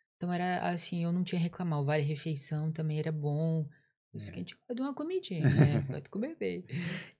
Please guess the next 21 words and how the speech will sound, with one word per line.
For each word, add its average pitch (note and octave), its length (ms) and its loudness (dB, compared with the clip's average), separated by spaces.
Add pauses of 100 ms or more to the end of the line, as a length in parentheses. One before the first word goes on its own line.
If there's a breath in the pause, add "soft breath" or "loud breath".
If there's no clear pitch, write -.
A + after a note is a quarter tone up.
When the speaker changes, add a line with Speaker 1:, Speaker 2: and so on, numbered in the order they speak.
(140)
Speaker 2:
Mas B2+ 140 10
você C#3+ 160 6
Speaker 1:
Então D#3 80 2
Speaker 2:
fazia D#3 240 6
o - 40 2
que D#3+ 100 0
exatamente F#2+ 580 2
lá? E2+ 180 -10
Speaker 1:
Era F#3+ 200 4
basicamente F#3+ 720 0
já F#3+ 100 0
o F#3+ 60 0
que F#3+ 80 -6
eu F#3+ 80 -2
fazia. F#3+ 340 0
Eu C#3+ 40 -2
sempre F3 260 -2
trabalhei F3 320 0
na E3+ 100 0
parte D#3+ 540 -2
de D#3+ 760 0